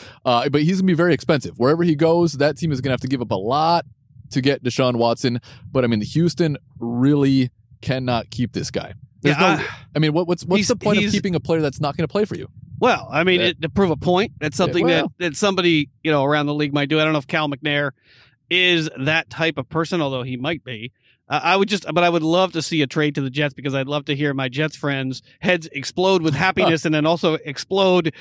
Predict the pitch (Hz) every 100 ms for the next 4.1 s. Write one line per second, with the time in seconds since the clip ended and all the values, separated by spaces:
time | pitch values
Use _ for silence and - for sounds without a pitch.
0 | - 156 180 175 165 160 180 175 170 165
1 | 151 160 143 165 156 156 - 165 151 165
2 | 156 156 147 147 170 - 180 160 139 175
3 | 185 180 170 _ _ _ - 151 151 143